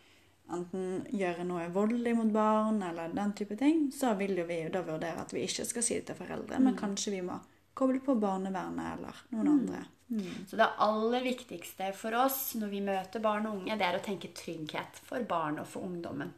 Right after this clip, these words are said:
Speaker 2: Eh, og, men så vet vi jo det at det å gå rundt og skjule, eh, informasjon og føle at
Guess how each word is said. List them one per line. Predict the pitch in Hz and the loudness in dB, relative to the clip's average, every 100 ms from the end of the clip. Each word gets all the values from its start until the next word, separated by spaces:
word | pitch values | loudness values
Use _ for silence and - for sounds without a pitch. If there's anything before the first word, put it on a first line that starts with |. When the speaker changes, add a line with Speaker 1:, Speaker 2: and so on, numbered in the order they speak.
| - - - - - - | -18 -20 -20 -20 -20 -14
Speaker 2:
Eh, | 185 180 180 185 196 196 | -12 -10 -12 -10 -12 -10
og, | 208 | -6
men | 214 | -4
så | 233 277 | -2 2
vet | 233 202 - | 4 2 0
vi | 247 | 0
jo | |
det | 226 | 2
at | 220 226 | 2 0
det | 214 | -2
å | 214 220 | -2 -2
gå | 208 240 262 | -2 0 0
rundt | 262 254 | -2 -2
og | 262 | -4
skjule, | - 269 208 247 - - _ _ _ _ _ - | 0 0 2 0 -2 -12 _ _ _ _ _ -12
eh, | 214 | -8
informasjon | 214 226 226 220 226 233 220 | -8 -4 -4 -2 -2 -2 -2
og | 214 | -6
føle | - 226 196 175 | -6 0 0 0
at | 190 196 - | -2 -4 -16